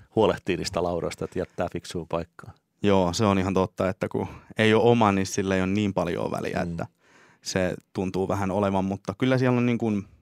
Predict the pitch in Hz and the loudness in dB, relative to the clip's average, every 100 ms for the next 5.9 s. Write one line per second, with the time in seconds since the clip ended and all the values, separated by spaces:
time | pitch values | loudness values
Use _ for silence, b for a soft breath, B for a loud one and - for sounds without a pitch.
0 | _ - 101 104 92 - _ _ - 107 | _ -4 0 2 0 -6 _ _ -2 0
1 | 107 101 - 92 92 98 92 87 87 _ | 2 0 0 -4 -4 -4 -2 -2 -2 _
2 | b b b b b 98 92 - 95 90 | b b b b b 0 0 0 -2 -2
3 | 90 92 - 92 92 87 B - 98 92 | -4 -6 -6 -4 -6 -6 B -8 -6 -6
4 | - 87 - - 87 90 82 - - 90 | -8 -8 -8 -8 -4 -4 -4 -6 -8 -8
5 | - 82 90 113 - - - - - | -6 -6 -6 -8 -10 -12 -12 -12 -16